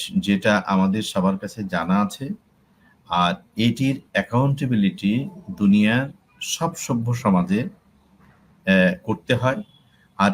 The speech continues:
ইসলাম যেহেতু আমাদের জীবনের পরিমণ্ডলটাকে শুধু দুনিয়াতে রাখেনি, আখেরাতেও রেখেছে, দুনিয়ার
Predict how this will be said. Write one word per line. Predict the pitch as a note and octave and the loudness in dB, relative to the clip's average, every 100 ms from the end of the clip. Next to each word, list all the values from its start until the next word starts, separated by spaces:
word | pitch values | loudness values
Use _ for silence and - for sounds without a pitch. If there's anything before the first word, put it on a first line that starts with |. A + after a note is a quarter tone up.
| - | 0
ইসলাম | B2 - D#3 D#3 | -4 0 0 0
যেহেতু | B2+ B2+ B2 | 0 0 2
আমাদের | G2 G#2+ G#2+ B2 F#2+ | 4 4 2 0 0
জীবনের | G2 G2+ A2+ A#2+ C3+ D3+ - _ _ _ _ | 0 2 2 0 0 -4 -12 _ _ _ _
পরিমণ্ডলটাকে | A2 A2+ G#2+ A2+ A2+ C#3 C3+ G#2 F2+ F#2 F2+ A#2+ D3+ - | 0 2 4 4 4 2 2 0 0 0 0 0 -4 -10
শুধু | - G2+ A2 F#2 | -10 -4 -4 2
দুনিয়াতে | F#2+ G#2+ A#2 A2+ | 6 6 4 2
রাখেনি, | F#2 F2+ F2+ F2+ A#2 C3 - | 0 0 0 2 2 -2 -4
আখেরাতেও | F#2 - A#2+ A2+ C#3 C#3 | -8 -2 0 0 0 0
রেখেছে, | G2+ - F2+ - G#2 - _ _ _ _ F#2+ F2+ | 0 -4 -10 -4 -4 -4 _ _ _ _ -12 -2
দুনিয়ার | A2+ C3 D3 | 2 4 4